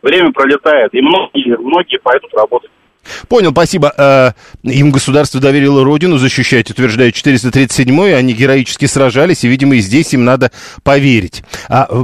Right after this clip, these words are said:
Speaker 2: поверить во что? Вот тут тоже важно понятие, ведь мы-то обсуждаем другое. Ну вот, э, как бы, а они,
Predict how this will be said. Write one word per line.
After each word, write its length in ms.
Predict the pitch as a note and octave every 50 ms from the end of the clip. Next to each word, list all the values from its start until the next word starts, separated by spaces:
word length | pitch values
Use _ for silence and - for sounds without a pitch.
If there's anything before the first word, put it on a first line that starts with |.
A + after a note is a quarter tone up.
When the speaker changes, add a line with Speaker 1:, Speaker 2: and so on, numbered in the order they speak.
| A2 -
Speaker 2:
поверить 400 | C#3+ C3+ C#3 F#3+ G3+ E3+ - B2+
во 140 | C3+ D3+
что? 420 | D3+ - - - A3 G3+ C#3+ A2+ -
Вот 200 | - G#2+ C3 -
тут 160 | - E3 -
тоже 240 | - G3+ F#3 C3 C#3
важно 260 | C3 D3+ D3 B2 C3+
понятие, 600 | B2+ - - E3+ F3+ E3+ C3+ G#2+ - - B2 B2 - -
ведь 180 | - C3+ -
мы-то 240 | D3 F3+ - - E3+
обсуждаем 520 | C#3+ - - D3+ C3+ D3 F#3+ F#3 E3 C3+
другое. 520 | A#2 C3+ D3 C#3 C#3+ G#3 A#3+ G#3+ C#3+ G#2+ - - - - - -
Ну 140 | A#2+ D3+ D#3+
вот, 200 | F#3+ G3+ - -
э, 320 | - - C#3+ C#3+ B2+ G#2+ - _ - _ _ _ _ _ _ _ _
как 180 | - D#3 C#3
бы, 200 | A#2+ C#3 D3 C#3+ - _ _ _ _
а 160 | - D3 D#3
они, 280 | D#3+ F3 G3+ G#3+ F#3+